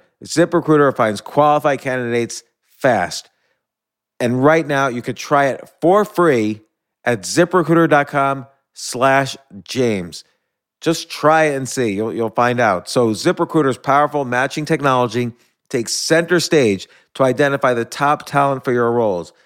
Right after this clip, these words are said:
Immediately after you post your job, ZipRecruiter's smart technology starts showing you qualified people for it. And I know this because one time I signed up as an employee,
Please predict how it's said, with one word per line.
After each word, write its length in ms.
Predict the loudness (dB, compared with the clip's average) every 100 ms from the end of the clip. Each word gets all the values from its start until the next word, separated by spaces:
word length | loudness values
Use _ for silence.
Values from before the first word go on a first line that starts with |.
| _ _ -4
Immediately 760 | -2 -2 0 0 2 2 4 4
after 220 | 4 2
you 100 | 0
post 320 | 0 -2 -2
your 100 | -6
job, 380 | -2 0 0 -4 -20 -18
ZipRecruiter's 680 | -4 -2 0 0 2 2 0
smart 340 | 0 2 2
technology 520 | 0 -4 -2 -2 -2 -4
starts 300 | -2 -2 -4
showing 400 | -2 0 2 2
you 120 | -2
qualified 720 | -2 2 4 4 4 2 0
people 280 | -2 -2 -2
for 280 | 0 0 0
it. 100 | -2 -12 _ -4
And 120 | 0
I 140 | 2
know 340 | 2 4 6 6
this 180 | 4 0
because 300 | -2 -2 0
one 240 | 0 0
time 340 | -2 -2 -4 -12 _ _ _ -6
I 540 | -2 2 4 2 0 -8 _
signed 340 | -8 -2 0 2
up 120 | 0
as 160 | 0 0
an 100 | -2
employee, 840 | -4 -4 0 4 4 4 2 -2